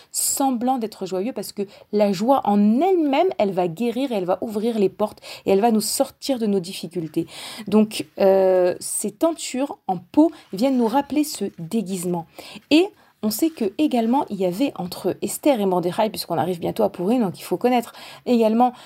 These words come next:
l'approche de Esther et de Mordechai par rapport à cette gzéra, par rapport à ce décret de Haman.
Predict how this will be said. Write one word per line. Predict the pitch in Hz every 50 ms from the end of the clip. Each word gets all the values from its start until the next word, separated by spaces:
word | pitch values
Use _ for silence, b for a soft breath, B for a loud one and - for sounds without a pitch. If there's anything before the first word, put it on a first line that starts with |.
| B B -
l'approche | 196 196 190 175 180 - - - - 359 359 - - -
de | - 196
Esther | - 202 196 - - 269 247 226
et | 214 180
de | 190
Mordechai | 185 190 190 185 180 185 - 269 285 285
par | - 185 165
rapport | 170 170 233 233 233 214 - - _
à | - 175
cette | - - 165 160
gzéra, | 156 175 170 185 196 214 233 330 339
par | - - 185 175
rapport | 180 175 - 208 190 180
à |
ce | 175 - - 175
décret | 156 156 214 214 214 - - - 269 247
de | 190 185
Haman. | 170 156 156 202 269 330